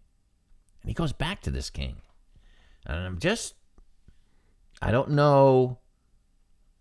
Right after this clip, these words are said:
what was going on in David's mind, but maybe he shows up with six hundred armed men,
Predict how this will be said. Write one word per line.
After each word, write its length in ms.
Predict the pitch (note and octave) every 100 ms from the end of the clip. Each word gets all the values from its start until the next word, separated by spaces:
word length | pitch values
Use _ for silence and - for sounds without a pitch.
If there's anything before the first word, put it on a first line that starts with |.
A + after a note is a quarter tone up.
| _ _ _ _ _
what 220 | G#2+ C#3
was 140 | C#3+ A#2+
going 280 | C3+ B2+
on 160 | B2+ C3
in 80 | A#2
David's 340 | A#2+ A2 F#2+
mind, 600 | G2+ G2 G2+ B2+ F#3+ G#3+ - - _ _ - - - - _ _ _ _ _ _ _ _
but 380 | B2 A2+ - - _ _ _ _ _ _ _ _ _ _ -
maybe 400 | A2 C3+ D3 B2
he 120 | B2
shows 300 | A#2 C3 B2+
up 120 | C#3
with 100 | B2+
six 240 | - B2+ -
hundred 240 | B2 A#2+ -
armed 320 | A2+ A2+ G2+
men, 480 | G2 G2+ C3+ D#3+